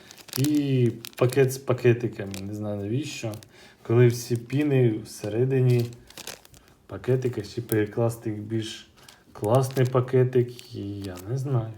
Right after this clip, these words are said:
Ну, прям факт отакий. Так, далі у нас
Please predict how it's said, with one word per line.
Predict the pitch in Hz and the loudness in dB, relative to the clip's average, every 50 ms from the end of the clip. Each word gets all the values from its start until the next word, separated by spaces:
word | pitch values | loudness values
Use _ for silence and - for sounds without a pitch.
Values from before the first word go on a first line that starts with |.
| - - _ _ _ _ - - - - - - - - _ | -16 -20 _ _ _ _ -20 -20 -20 -20 -20 -20 -20 -14 _
Ну, | 117 113 120 117 | -4 -2 -2 0
прям | 120 123 123 120 113 - - - - - | 2 2 2 2 2 -2 -6 -14 -16 -2
факт | - 143 147 139 143 - - - - _ _ _ _ _ _ _ _ _ _ - | 2 2 2 2 0 -4 -12 -20 -20 _ _ _ _ _ _ _ _ _ _ -4
отакий. | 120 117 123 120 120 123 113 101 98 101 - - _ _ _ _ _ _ _ _ _ _ - - - - _ _ _ _ _ - - - - - - - - - - - - - _ _ _ _ _ _ | -2 0 0 0 2 2 2 0 0 -4 -12 -20 _ _ _ _ _ _ _ _ _ _ -20 -20 -20 -20 _ _ _ _ _ -20 -20 -20 -20 -20 -20 -20 -20 -20 -20 -20 -20 -20 _ _ _ _ _ _
Так, | - 143 120 120 - - - - | 6 6 6 6 4 -2 -8 -8
далі | 117 107 - 151 175 180 165 151 | -8 -2 2 4 6 6 6 4
у | 143 139 | 4 4
нас | 135 127 120 117 - - - - - | 6 6 4 4 2 -4 -10 -14 -14